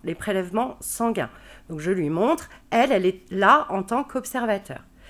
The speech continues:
Et puis après, je lui demande de le faire sous ma supervision, ce qui me permet, et,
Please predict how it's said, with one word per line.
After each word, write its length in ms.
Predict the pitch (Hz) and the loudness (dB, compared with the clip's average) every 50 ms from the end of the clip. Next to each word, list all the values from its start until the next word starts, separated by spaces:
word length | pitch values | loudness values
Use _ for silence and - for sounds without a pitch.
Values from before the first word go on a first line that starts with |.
| - - - - - - | -20 -20 -20 -20 -8 0
Et 140 | - 254 262 | 2 2 2
puis 280 | - - - 262 254 | 2 -2 -2 4 6
après, 440 | 190 170 170 - - - 220 262 359 | 6 6 6 4 0 2 4 4 4
je 120 | 294 262 254 | 4 2 0
lui 180 | 196 202 202 | 0 0 0
demande 560 | 170 202 202 208 214 214 214 202 196 180 - - - - - | 0 2 2 4 6 6 6 6 4 2 -4 -8 -18 -20 -16
de 220 | - 160 147 160 302 | -14 -10 0 2 4
le 200 | 349 339 - 202 | 6 6 6 4
faire 440 | - - - 156 147 175 269 269 - 226 | 2 2 0 2 4 4 4 2 -2 -10
sous 360 | - - - - 330 311 302 | -8 -6 -4 0 2 4 4
ma 320 | 277 269 233 240 269 302 | 4 4 4 6 6 4
supervision, 880 | 285 - - - 269 233 - 214 196 185 156 143 151 - - 143 175 254 - - - - - - | 4 0 -4 -4 -4 -2 0 0 -2 -2 -4 -10 -12 -8 -6 -6 -6 -6 -8 -12 -20 -20 -18 -18
ce 100 | - - | -12 -4
qui 140 | 220 220 | -2 0
me 80 | 196 190 | 0 0
permet, 500 | 196 214 180 160 180 170 175 220 269 269 - - - - - | 2 2 2 2 2 2 2 2 2 0 -4 -16 -20 -8 -8
et, 180 | 165 - - | -8 -6 -6